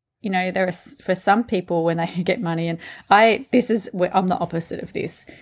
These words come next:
So, you know, the first thing that people think when, like, you know, if someone gave someone five thousand dollars, there'd be one person that says, "Oh, I'm gonna go and buy this, this, this, this, and this." And then there's me who goes, "Oh, I'm gonna put it in the bank until I f-,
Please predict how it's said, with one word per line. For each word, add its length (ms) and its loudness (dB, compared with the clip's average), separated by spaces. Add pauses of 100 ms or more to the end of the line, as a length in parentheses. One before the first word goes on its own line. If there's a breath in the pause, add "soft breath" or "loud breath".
(120)
So, 360 4 (160)
you 80 -2
know, 260 0 (300)
the 80 -4
first 580 2
thing 180 4
that 180 -2
people 280 0
think 280 0
when, 240 2
like, 380 2 (160)
you 140 -4
know, 80 2
if 80 -2
someone 300 -2
gave 180 4
someone 260 0
five 300 2
thousand 300 0
dollars, 240 0
there'd 120 -2
be 80 0
one 220 4
person 320 2
that 160 -2
says, 340 -2
"Oh, 60 -2
I'm 240 4
gonna 140 -2
go 120 -2
and 120 -2
buy 160 2
this, 180 -2
this, 200 -4
this, 240 -6
this, 120 -8
and 80 0
this." 220 -4 (360 loud breath)
And 120 4
then 100 8
there's 220 4
me 200 0
who 80 2
goes, 360 2
"Oh, 140 8
I'm 140 6
gonna 140 -4
put 160 -8
it 40 -4
in 100 -8
the 40 -10
bank 280 -2
until 240 -8
I 40 -2
f-, 140 -16